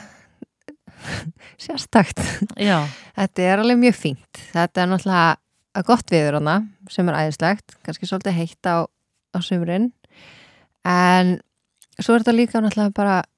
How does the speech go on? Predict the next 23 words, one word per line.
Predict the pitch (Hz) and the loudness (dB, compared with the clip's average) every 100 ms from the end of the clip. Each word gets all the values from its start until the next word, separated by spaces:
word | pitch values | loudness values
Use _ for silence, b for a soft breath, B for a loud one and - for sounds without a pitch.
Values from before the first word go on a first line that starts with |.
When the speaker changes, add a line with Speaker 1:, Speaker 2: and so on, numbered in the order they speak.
| - | -8
Speaker 1:
pínu | - 220 | 0 2
sérstakt | 220 247 - 143 - - - | 2 -2 -2 -8 -10 -20 -10
og | - 185 180 | -2 2 2
öðruvísi | 170 202 214 190 180 | 4 2 2 2 0
en | 185 185 190 | 0 2 2
maður | 185 185 180 | 2 2 0
er | 180 - _ | -4 -8 _
vanur. | - 214 151 - - _ _ _ _ _ | -2 0 0 -6 -16 _ _ _ _ _
Speaker 2:
Hvað | 196 196 | 2 2
er | |
Speaker 1:
Menning | 196 190 175 | 4 2 -2
og | - 165 | -4 -4
annað. | 170 151 - | -2 -4 -6
Speaker 2:
Já, | - 180 | -6 -6
hvað | 151 - 240 | -6 -2 -2
eru | 208 | 0
þið | 180 | -2
búin | 185 | -4
að | 180 | -4
vera | 175 | -4
lengi | 170 160 160 | -6 -8 -10
þarna | 151 160 | -10 -8
núna? | 156 151 | -10 -12